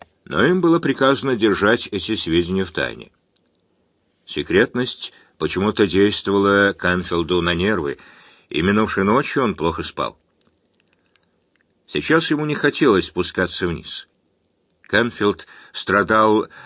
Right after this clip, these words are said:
лёгкой формой клаустрофобии, из-за которой он отказался от карьеры подводника.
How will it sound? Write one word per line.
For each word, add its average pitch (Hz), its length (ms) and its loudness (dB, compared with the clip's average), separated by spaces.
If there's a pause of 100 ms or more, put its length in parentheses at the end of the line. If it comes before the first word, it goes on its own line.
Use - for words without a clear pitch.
(100)
лёгкой 113 460 2
формой 110 600 2 (180)
клаустрофобии, 104 1040 0 (480)
из-за 82 300 -2
которой 101 380 2
он 107 220 2
отказался 101 640 2
от 98 100 -4
карьеры 95 560 2
подводника. 85 720 0